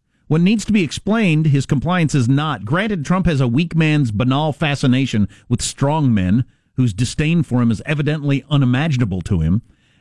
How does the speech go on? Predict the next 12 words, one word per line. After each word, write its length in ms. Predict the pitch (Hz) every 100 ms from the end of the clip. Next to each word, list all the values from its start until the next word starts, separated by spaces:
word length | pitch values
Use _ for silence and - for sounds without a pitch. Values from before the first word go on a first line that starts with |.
| -
And 180 | 156 185
yes, 220 | 240 -
he 120 | 202
only 200 | 208 202
perfunctorily 680 | - 165 254 285 208 175 151
pretends 580 | - 151 - 202 202 -
to 80 |
have 180 | 170 151
priorities 560 | 123 143 143 160 151 110
beyond 380 | 123 131 139 127
personal 320 | 143 - 117
aggrandizement. 920 | 110 101 117 113 104 147 151 101 90